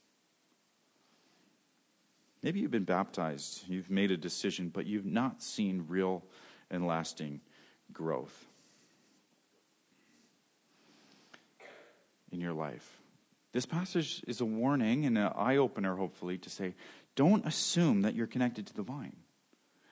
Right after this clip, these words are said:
If you haven't ex-, ever experienced this transforming effect on your character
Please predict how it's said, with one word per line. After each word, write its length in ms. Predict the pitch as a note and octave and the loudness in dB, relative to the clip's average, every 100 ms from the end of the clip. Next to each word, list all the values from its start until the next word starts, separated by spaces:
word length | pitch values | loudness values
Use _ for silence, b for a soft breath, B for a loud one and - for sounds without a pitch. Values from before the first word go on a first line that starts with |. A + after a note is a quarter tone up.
| b b | b b
If 180 | A#2+ - | -2 0
you 60 | B2+ | 0
haven't 560 | A2+ C3 A#2+ G#2+ - - - b b b b b _ | 6 6 6 2 0 -6 -20 b b b b b _
ex-, 220 | - - - | -12 -8 -2
ever 360 | D#3 D3 C3+ | 2 4 4
experienced 720 | B2 - - B2 A#2 F#2+ F2 - | 2 -2 0 4 4 2 -2 -8
this 280 | F2 - - b b b b - | -8 -10 -14 b b b b -6
transforming 920 | B2 C3+ D3 - - C#3 D#3 D#3 D3+ | 2 4 4 -2 2 4 6 4 2
effect 460 | C#3+ - F2 - - | 0 -2 -4 -6 -6
on 200 | G#2 G#2 | -2 0
your 100 | G#2+ | -2
character 800 | - B2 A#2 G2+ - F2+ F2 | -4 -2 0 -2 -4 -4 -4